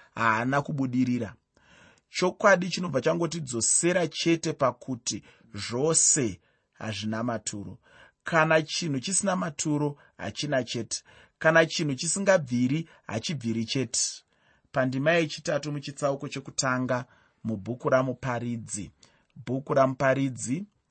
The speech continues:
pandima three, muchitsauko one. Shoko roupenyu rinoti, "Munhu ungabatsirweiko nokutambudzika kwake kwose kwaakatambudzika nako pasi pezuva?"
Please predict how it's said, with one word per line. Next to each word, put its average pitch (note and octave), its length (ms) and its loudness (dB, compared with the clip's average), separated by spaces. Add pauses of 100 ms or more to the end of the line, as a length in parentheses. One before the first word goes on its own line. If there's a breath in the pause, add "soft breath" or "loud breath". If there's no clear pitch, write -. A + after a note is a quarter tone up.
(480)
pandima A#2 800 0 (320 soft breath)
three, D#3+ 480 -2 (1080)
muchitsauko B2+ 1040 0 (220)
one. A2+ 300 0 (300)
Shoko - 320 -6
roupenyu D3+ 460 -2
rinoti, A#2+ 640 -4 (640 soft breath)
"Munhu D#3 380 2
ungabatsirweiko F3 1200 2
nokutambudzika C3 880 -2
kwake D#3+ 360 -4
kwose D3+ 600 2 (320 soft breath)
kwaakatambudzika C#3+ 1080 0
nako B2+ 600 -2 (240 soft breath)
pasi B2+ 300 0
pezuva?" G#2+ 560 -2